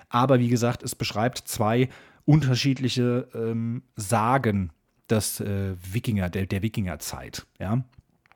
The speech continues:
Und von daher war es gut anzuschauen. Es beißt sich also nicht. Ähm, es hat natürlich einen ähnlichen Inhalt. Die Wikinger, die aus Dänemark,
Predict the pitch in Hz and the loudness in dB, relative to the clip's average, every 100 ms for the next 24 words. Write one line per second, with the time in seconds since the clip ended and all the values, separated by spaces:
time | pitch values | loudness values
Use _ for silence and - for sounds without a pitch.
0 | - - - 113 110 110 - 107 110 117 | -20 -8 0 4 4 4 0 0 0 0
1 | 95 101 - - 214 - 175 - - 170 | 2 0 -2 0 0 2 0 0 0 2
2 | 165 175 - - - 127 - 127 - - | 2 0 -8 -16 -8 -2 0 0 0 -4
3 | 143 131 131 120 127 131 - - - 131 | -2 0 4 6 6 2 -4 -14 -4 2
4 | 123 120 117 - 135 131 139 127 123 120 | 4 2 0 -2 2 2 2 0 2 2
5 | 113 104 110 131 123 123 - - - - | 2 2 2 4 4 2 0 -12 -20 -14
6 | - 101 95 127 - 135 127 131 - - | -4 -2 2 2 4 6 6 4 0 -4
7 | 113 101 - 113 117 110 110 110 | -2 -4 -2 2 4 4 4 0